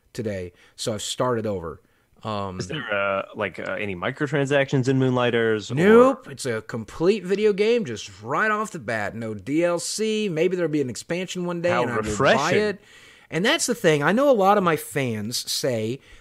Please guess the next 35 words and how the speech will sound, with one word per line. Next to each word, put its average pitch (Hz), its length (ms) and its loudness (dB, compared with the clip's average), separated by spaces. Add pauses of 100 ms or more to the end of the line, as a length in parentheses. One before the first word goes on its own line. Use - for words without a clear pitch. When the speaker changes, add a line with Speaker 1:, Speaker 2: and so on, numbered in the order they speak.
(140)
Speaker 1:
"I 175 280 4
don't 139 580 0
like 123 340 -4
indie 170 380 -4
games. 98 400 -6
I 147 240 0
like 123 260 -4
triple 107 420 -8
A 107 120 -6
games 95 400 -10
and 92 80 -12
stuff 101 260 -8
like 98 200 -8
that." 85 200 -8
But 120 120 -8
here's 185 220 0
the 165 60 -10
thing. 92 360 -12 (280)
triple 226 240 0
A 247 80 4
games 185 300 -2
are 127 40 -10
getting 120 220 -4
too 120 120 -6
expensive 98 500 -8
'cause 117 140 -8
you're 120 100 -8
paying 127 180 -4
sixty 214 460 -2
bucks 190 260 -2
to 156 80 -12
buy 135 240 -2
in, 120 320 -4
and 107 80 -8
then 98 220 -10